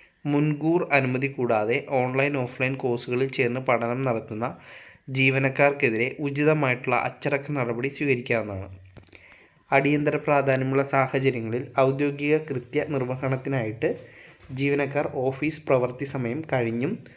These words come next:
മേലധികാരിയുടെ നിർദ്ദേശാനുസരണം ഓഫീസിൽ സേവനം ലഭ്യമാക്കണം. ഇത്തരം സന്ദർഭങ്ങളിൽ പഠന കോഴ്സുകളിൽ പങ്കെടുക്കുന്നു എന്ന കാരണത്താൽ ജീവനക്കാർക്ക് ഹാജർ സംബന്ധമായിട്ടുള്ള ഇളവുകൾ അനുവദിക്കേണ്ടതില്ല.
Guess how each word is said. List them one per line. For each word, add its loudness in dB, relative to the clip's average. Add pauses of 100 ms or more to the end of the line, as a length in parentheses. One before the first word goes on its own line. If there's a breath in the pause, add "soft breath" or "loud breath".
(380 loud breath)
മേലധികാരിയുടെ 4
നിർദ്ദേശാനുസരണം -4
ഓഫീസിൽ -4 (240)
സേവനം -2 (100)
ലഭ്യമാക്കണം. -4 (920 soft breath)
ഇത്തരം 2
സന്ദർഭങ്ങളിൽ 0
പഠന 2
കോഴ്സുകളിൽ 0
പങ്കെടുക്കുന്നു -2
എന്ന -2
കാരണത്താൽ 0 (640 loud breath)
ജീവനക്കാർക്ക് 2
ഹാജർ 2
സംബന്ധമായിട്ടുള്ള -2
ഇളവുകൾ 0
അനുവദിക്കേണ്ടതില്ല. -4